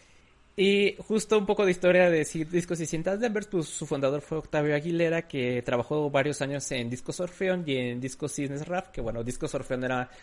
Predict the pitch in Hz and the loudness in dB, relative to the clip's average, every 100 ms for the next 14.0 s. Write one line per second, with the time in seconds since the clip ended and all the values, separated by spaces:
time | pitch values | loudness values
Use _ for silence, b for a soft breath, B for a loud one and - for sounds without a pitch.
0 | B 143 143 131 - 123 - - 120 - | B -4 -2 -2 -2 -4 -4 -8 -6 -4
1 | 123 - 123 123 135 123 117 120 131 b | -4 -2 -6 -4 -4 -4 -4 -8 -14 b
2 | b b - 135 117 120 120 127 127 120 | b b -12 -4 0 4 4 4 4 0
3 | - 131 123 120 120 123 131 135 120 131 | 2 0 0 0 2 4 4 2 2 -4
4 | 123 120 127 131 117 117 117 120 123 117 | -6 -6 -6 -10 -6 -6 -4 -6 -6 -8
5 | 113 120 - B B B B 185 190 196 | -8 -10 -14 B B B B -4 0 -2
6 | - 170 196 220 - 180 165 160 156 156 | -2 -4 -4 -4 0 2 4 2 2 2
7 | 160 165 - 185 190 202 185 165 165 170 | 2 2 4 6 6 2 2 2 4 4
8 | 175 - - 196 185 170 165 160 151 147 | 2 -4 2 2 4 2 0 -2 -2 -2
9 | 180 180 180 160 135 156 156 160 170 165 | -2 -4 0 0 2 0 0 0 -2 -2
10 | 175 165 170 165 165 160 156 160 156 - | -2 -2 -4 -4 -6 -6 -6 -6 -6 -6
11 | 170 170 170 180 170 165 170 170 180 180 | -4 -4 -4 -4 0 0 0 -2 -2 -2
12 | 170 196 B B B B B - 190 175 | -4 -6 B B B B B 0 2 4
13 | 202 180 175 190 165 147 135 151 165 160 | 4 2 2 2 4 4 4 4 4 2